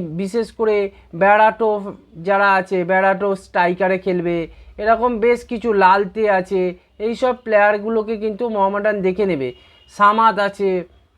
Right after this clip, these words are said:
এদেরকে কিন্তু মোহামেডান দেখে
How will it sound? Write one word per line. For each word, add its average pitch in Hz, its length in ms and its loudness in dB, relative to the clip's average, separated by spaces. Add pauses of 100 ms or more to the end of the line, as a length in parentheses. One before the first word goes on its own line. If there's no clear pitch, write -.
(200)
এদেরকে 214 340 -2 (120)
কিন্তু 220 240 -4 (500)
মোহামেডান 208 560 0 (160)
দেখে 196 300 0